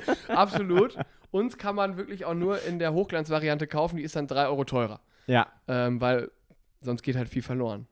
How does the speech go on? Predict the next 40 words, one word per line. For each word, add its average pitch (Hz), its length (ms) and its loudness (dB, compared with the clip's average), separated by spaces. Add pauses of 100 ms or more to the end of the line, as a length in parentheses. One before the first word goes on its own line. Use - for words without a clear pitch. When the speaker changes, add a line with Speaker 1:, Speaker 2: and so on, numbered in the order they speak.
Speaker 2:
Nee, 120 180 4
würde 147 120 8
ich 160 60 0
auch 127 100 -2
einrahmen, 160 680 -2
weil 127 180 4
das 127 100 -2
sind 131 220 -4
alles, 135 320 0 (220)
alles 113 440 2 (200)
Special-Ausgaben. 92 1300 -6
Speaker 1:
Alles, 107 460 -8
alle, 120 380 -4
<laughs> - 40 -10
alle 165 160 2
mit 151 180 4
so 143 80 -2
einem 151 160 2
leicht, 151 440 2 (680)
die 165 220 -4
würde 185 140 6
ich 190 60 6
mir 170 140 6
auch 160 140 4
einlaminieren, 117 720 4
die 127 60 0
Speaker 2:
Ja. 123 100 4
Speaker 1:
Cover. 107 340 0
Speaker 2:
Und 135 80 -2
manche 180 220 0
Seiten 170 220 0
sind 160 140 -4
auch 139 100 -2
verklebt, 123 720 -4
naja. 92 400 -2 (240)
Speaker 1:
Das 190 180 6
ist 196 140 -2
ein 190 100 4
anderes 131 420 2
Thema. 117 280 2